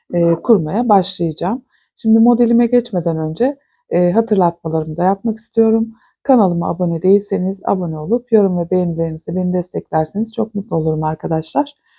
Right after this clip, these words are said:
Abonelikler ücretsizdir. Hepinize şimdiden destekleriniz için çok teşekkür ediyorum. Sizler de benimle birlikte örmek isterseniz buyurun hep birlikte örmeye başlayalım. Şimdi örgümüzün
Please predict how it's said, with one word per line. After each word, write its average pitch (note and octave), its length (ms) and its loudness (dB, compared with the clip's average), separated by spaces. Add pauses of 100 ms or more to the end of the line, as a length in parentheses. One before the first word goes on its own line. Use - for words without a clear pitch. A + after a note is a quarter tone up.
(240)
Abonelikler G#3 680 2
ücretsizdir. A3+ 840 0 (320)
Hepinize G3 380 2
şimdiden F#3 440 -2
destekleriniz F3 640 -4
için A3 280 -2
çok G#3+ 220 -4
teşekkür E3 440 -6
ediyorum. E3 520 0 (440)
Sizler B3+ 260 2
de F3+ 140 2
benimle F3+ 340 2
birlikte E3+ 280 -4
örmek E3+ 260 -2
isterseniz E3+ 720 -6
buyurun F3+ 380 2
hep F#3+ 200 -6
birlikte F3+ 600 -4
örmeye F3+ 360 -2
başlayalım. - 480 -10 (840)
Şimdi A#3+ 260 0
örgümüzün A3+ 840 2